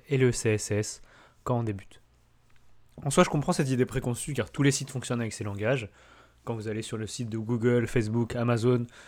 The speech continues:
peu importe, tous les sites sont construits derrière en H T M L et en C S S. Mais la véritable question que je voudrais poser derrière, c'est est-ce que en tant que designer débutant, cela a un véritable intérêt ?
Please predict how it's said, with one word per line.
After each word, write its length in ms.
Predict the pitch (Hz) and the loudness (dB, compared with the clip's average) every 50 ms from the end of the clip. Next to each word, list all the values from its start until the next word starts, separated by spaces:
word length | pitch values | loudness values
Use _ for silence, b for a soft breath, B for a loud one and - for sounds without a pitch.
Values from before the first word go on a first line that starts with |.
| B B B B | B B B B
peu 120 | - - 131 | 4 4 4
importe, 400 | 120 - 127 127 - - - - | 6 6 4 2 2 2 -4 -6
tous 120 | - - 165 | 0 4 4
les 80 | 151 | 4
sites 180 | 143 - 147 139 | 4 2 -2 -6
sont 100 | - 113 | -6 -6
construits 340 | 104 123 123 - - 151 135 | -4 -6 -6 -4 -2 0 0
derrière 440 | 123 113 113 113 113 117 110 - - - - | 2 2 2 0 -2 -2 -4 -8 -16 -12 -4
en 140 | 143 139 | 0 0
H 120 | 135 - - | 0 -2 -2
T 80 | - 131 | -2 -2
M 160 | 120 113 110 | -2 0 -2
L 220 | 107 107 107 117 - _ | -2 -2 -4 -6 -8 _
et 120 | 135 127 | -4 -4
en 80 | 120 107 | -4 -4
C 180 | - - 101 | -6 -6 -6
S 220 | 95 87 - - 113 | -8 -8 -6 -6 -4
S. 260 | 113 127 - - - b b b b b b b b b b b b b b _ _ _ | -4 -4 -6 -8 -14 b b b b b b b b b b b b b b _ _ _
Mais 280 | 151 139 139 160 185 202 | -6 -2 0 2 4 6
la 100 | 190 165 | 6 6
véritable 380 | 143 147 151 147 139 - - | 8 6 4 4 2 -2 -6
question 400 | - - 139 139 - - 139 156 | -2 -2 -2 -2 0 -2 -2 -2
que 40 | 156 | -2
je 60 | 143 | -2
voudrais 160 | 127 117 113 | -2 -2 -2
poser 320 | 104 - - 151 170 190 170 | -2 -2 -2 2 4 4 4
derrière, 460 | 135 123 110 107 107 107 110 123 139 139 - | 4 2 0 0 -2 -2 -2 -2 -4 -6 -12
c'est 320 | - - - 110 117 127 139 135 - _ _ - | -18 -10 -4 -2 -2 -2 -2 -6 -12 _ _ -6
est-ce 220 | - 151 - - | -4 -4 -4 -2
que 140 | - 165 170 | 0 2 2
en 120 | 170 156 | 2 2
tant 200 | 143 - 160 165 | 2 0 0 0
que 120 | 147 - 139 | 2 0 -2
designer 540 | 120 120 120 117 127 117 117 120 117 117 | -2 -2 -2 0 0 2 2 0 -2 -2
débutant, 560 | 117 127 147 139 131 123 - 143 135 135 139 147 | 0 0 0 0 0 -2 0 0 0 0 -2 -6
cela 600 | - - - 127 120 120 120 127 127 127 - _ _ _ | -14 -6 -4 -2 0 2 2 2 2 0 -2 _ _ _
a 120 | - 107 110 | -8 -6 -6
un 80 | 110 | -4
véritable 440 | 104 117 120 110 107 - 123 110 110 | -4 -4 -4 -4 -2 -4 -4 -4 -4
intérêt ? 280 | 110 101 - 95 90 | -6 -8 -8 -12 -12